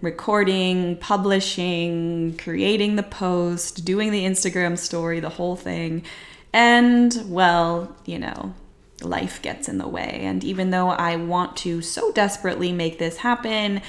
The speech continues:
I have to find, like, a good hour slot of time where baby is not <laughs> at my leg wanting to do all of the things, or if my husband's not at home. And anyways, it's just happening this week.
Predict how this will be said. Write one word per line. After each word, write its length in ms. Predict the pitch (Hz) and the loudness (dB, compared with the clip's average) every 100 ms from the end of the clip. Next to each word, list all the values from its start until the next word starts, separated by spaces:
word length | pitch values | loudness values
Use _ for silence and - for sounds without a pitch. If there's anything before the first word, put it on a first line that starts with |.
| - - - - | -16 -18 -8 0
I 60 | |
have 140 | 277 311 | 0 2
to 100 | 370 | -2
find, 680 | - 220 269 277 180 165 | 0 2 4 4 2 0
like, 180 | 180 175 | -2 -2
a 80 | 180 | -2
good 320 | 185 185 185 - | 0 0 0 -6
hour 460 | 165 170 190 196 190 | -6 -2 0 0 0
slot 480 | 196 - 175 175 185 | 0 -2 0 0 0
of 160 | 185 | 0
time 580 | 185 - 175 175 165 165 | -4 -4 -2 0 0 -2
where 520 | 165 165 160 160 165 - - 175 | -2 0 0 -2 -6 -14 -12 -4
baby 400 | 185 196 202 196 | 0 2 2 2
is 160 | 190 | 2
not 380 | 185 180 175 170 - 202 - - | 0 0 0 -4 -4 -6 -6 -12
<laughs> 400 | - - - _ | -20 -20 -20 _
at 200 | 180 - | 0 0
my 160 | 180 175 | -2 0
leg 600 | 170 170 165 165 170 185 | 0 0 0 -2 -4 -4
wanting 400 | 165 165 170 170 | -4 -2 -4 -4
to 520 | - 165 160 160 160 - - - - - - | -6 -4 -2 -2 -4 -10 -18 -18 -20 -10 -4
do 220 | 180 226 | 0 6
all 160 | 247 233 | 8 8
of 120 | 226 | 6
the 100 | 202 | 2
things, 600 | 202 190 185 185 185 185 | -2 -2 0 2 2 2
or 320 | 170 170 165 165 | 0 0 0 -2
if 140 | 170 | -2
my 300 | - 117 104 | -6 -6 -6
husband's 560 | - 233 214 208 196 175 | -4 -2 -2 0 0 0
not 220 | 180 175 | 0 0
at 140 | 170 | -2
home. 540 | 175 190 175 170 170 165 | -2 -2 -2 0 -2 -2
And 180 | 160 | 0
anyways, 560 | 285 240 - - - - | 2 0 -2 -6 -6 -6
it's 640 | - 214 - - - - - | -4 -4 -2 0 -2 -8 -18
just 280 | - 339 - | -6 -4 -4
happening 720 | - - 349 - 233 - - | -6 -4 -4 0 0 0 -6
this 220 | - - | -8 -10
week. 380 | - - - - | -8 -10 -10 -16